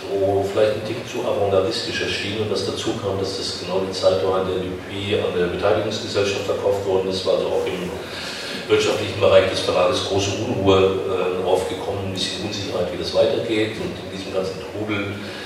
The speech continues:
sind dann irgendwie durch die Nebentür Moron und Mera in diese Geschichte reingekommen, äh, und haben dann zunächst mal die Hauptserie übernommen.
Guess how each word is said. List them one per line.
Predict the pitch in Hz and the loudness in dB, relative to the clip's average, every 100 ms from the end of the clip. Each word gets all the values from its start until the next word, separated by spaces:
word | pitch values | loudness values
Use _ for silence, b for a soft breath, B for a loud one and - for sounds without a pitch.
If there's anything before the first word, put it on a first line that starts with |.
| B - - | B -12 -8
sind | 104 - | -6 0
dann | - - | 2 2
irgendwie | 113 110 104 | 0 0 0
durch | 101 | 0
die | 101 98 | -2 -2
Nebentür | 107 107 - 104 101 98 | -2 -2 -6 -4 0 2
Moron | 95 - 98 101 95 | 2 2 2 0 0
und | 92 92 | -4 -6
Mera | - 80 80 | -4 -2 -2
in | - | -2
diese | - | -6
Geschichte | - - - - | -6 -6 -6 -4
reingekommen, | 104 104 107 - 104 104 104 101 101 | -2 -2 -2 -2 0 0 -2 -4 0
äh, | 95 95 | 4 4
und | 95 | 4
haben | 95 | -2
dann | 95 95 | -4 -4
zunächst | 92 92 95 | -4 -4 -4
mal | 95 | -4
die | 90 | 0
Hauptserie | 87 - 87 85 80 | 0 0 -2 -2 -2
übernommen. | 85 87 - - | -4 0 0 0